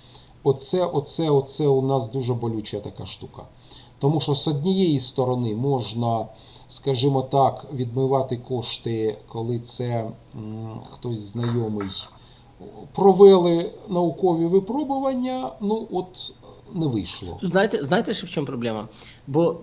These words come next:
Speaker 2: для середньостатистичного чиновника ви всі як маги. Тобто, що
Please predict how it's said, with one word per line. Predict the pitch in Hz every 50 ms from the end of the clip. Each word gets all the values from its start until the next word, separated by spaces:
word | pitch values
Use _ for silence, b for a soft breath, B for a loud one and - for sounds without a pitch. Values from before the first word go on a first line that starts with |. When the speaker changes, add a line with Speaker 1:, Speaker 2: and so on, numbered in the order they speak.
| 135 135
Speaker 2:
для | 143 156 165 165 165 156 120 135
середньостатистичного | - - 160 156 156 165 156 - - 170 170 175 175 - 202 190 180 185 170 165
чиновника | 170 - 185 226 294 302 262 214 - - 135 - - - - - - - -
ви | 151 143 -
всі | 175 - - 208 196
як | 185 175 175 -
маги. | 175 151 135 117 - - 110 - - - - - - - - - - - - - - - - -
Тобто, | - 165 - - 165 B B B B B B B - -
що | 165 - - - 202 214 220 180 - -